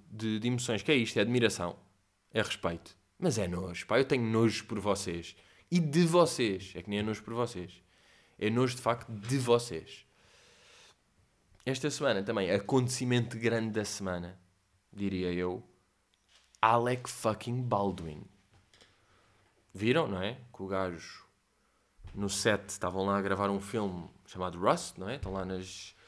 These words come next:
nas rodagens do filme. E eis que ele mata a diretora de fotografia. Epá, e fere o realizador. Ahm,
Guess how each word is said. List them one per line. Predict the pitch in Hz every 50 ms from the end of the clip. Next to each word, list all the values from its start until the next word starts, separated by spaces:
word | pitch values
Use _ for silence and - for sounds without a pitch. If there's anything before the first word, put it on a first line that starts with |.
| - - _ _
nas | - 95 98 92 98
rodagens | 98 101 101 101 107 110 104 98 98 98 98 101 110 101 98
do | 104 107 95
filme. | - - 120 120 131 135 147 151 - _ _ _ _ _ _ _ _ _ _ _ _ _ _
E | - 151 131
eis | 117 107 110 - -
que | - - 117 117 -
ele | 135 147 143 143
mata | 135 127 117 117 117 - 120
a | 110
diretora | 113 107 101 104 101 - 107 92 92
de | 87 -
fotografia. | - - 90 87 - - - - - _ _ _ _ _ _ _ _ _ _ _ _ _ _ _ _ _ - - _ _ _ _ _ _ _ _ _ _
Epá, | - - - - 87 - - - - - _ _ _ -
e | 107 104
fere | 98 - - - - 123 113 107 101 104 - -
o | 107
realizador. | 107 - 117 107 104 107 101 104 110 95 90 87 87 - - - - - - - _ _ _ - _ _ - - _ _ _ _ _ _ _ _ _ _ _ _ _ _ _ _ _ _ _ _ _ _ - -
Ahm, | 104 104 98 98 95 95 90 87 71 64 - -